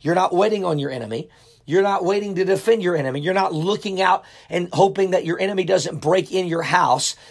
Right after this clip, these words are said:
You're getting him before he even arrives on the property. Man, I feel that today. He, you're a-, you're attacking the enemy before he even steps foot on your property. All right? Um,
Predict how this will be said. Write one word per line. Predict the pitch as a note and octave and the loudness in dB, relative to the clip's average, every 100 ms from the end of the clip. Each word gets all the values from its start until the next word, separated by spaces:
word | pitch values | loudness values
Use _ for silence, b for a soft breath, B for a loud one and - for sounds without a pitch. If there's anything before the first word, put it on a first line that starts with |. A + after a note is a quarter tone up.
| B B | B B
You're | D#3 G#3+ | -2 0
getting | E3 A3+ G3+ | 0 -2 -2
him | F3 G#3+ F#3 | -4 -4 0
before | F3 G3 G3 | -2 0 0
he | F#3+ | 0
even | F#3+ G3+ G#3 | -4 -6 -4
arrives | G#3 F3 F3+ F3+ F3+ D#3 | -2 0 4 4 2 0
on | F3 D#3+ | -2 0
the | D3 | 0
property. | D3+ G3 D#3 C3+ - - B B | 2 2 2 -2 -10 -14 B B
Man, | D3 F3+ | 0 4
I | D#3+ | 4
feel | D3+ F#3 F3+ | 2 0 2
that | C#3+ C3 | 2 0
today. | - B2+ A2 - B B | -2 -4 -6 -12 B B
He, | F#3+ G#3+ F#3 | -4 -4 2
you're | A3 G#3+ | 6 6
a-, | E3 D#3 | 4 0
you're | G#3 F#3+ | 0 2
attacking | D#3 - A3+ A3 G#3 | 2 2 2 2 -4
the | G3 F3+ | -4 -2
enemy | G#3 E3 B2+ D3 | -2 0 0 -2
before | D3 C#3+ A3 F#3 | -2 0 2 2
he | F#3 F3 | 0 -6
even | A#3 B3 A#3 B3 G#3+ | -6 -4 0 0 0
steps | - - G#3+ - | -2 2 2 0
foot | - G#3 G3 | -6 -2 -2
on | F#3 E3+ D#3+ | 0 -2 0
your | D3+ | 0
property. | C3+ - D3+ B2 A2+ F2+ - b b | 0 2 0 0 -6 -12 -20 b b
All | B2 | -4
right? | B2+ D#3+ F#3+ - B B B B B B B B B B - | 2 2 2 -4 B B B B B B B B B B 2
Um, | F#3 D3+ A2 | 4 4 0